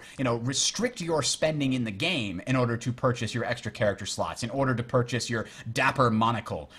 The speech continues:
or top hat or what have you. Uh, you still can get those things.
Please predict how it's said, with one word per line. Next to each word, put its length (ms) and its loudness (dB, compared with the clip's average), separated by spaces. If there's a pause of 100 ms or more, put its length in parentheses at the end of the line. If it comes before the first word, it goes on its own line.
(120)
or 140 2
top 300 -2
hat 260 -4
or 80 -4
what 180 0
have 260 4
you. 160 -12 (280)
Uh, 320 4
you 240 -2
still 600 0
can 580 0 (220)
get 240 2
those 260 0
things. 520 -6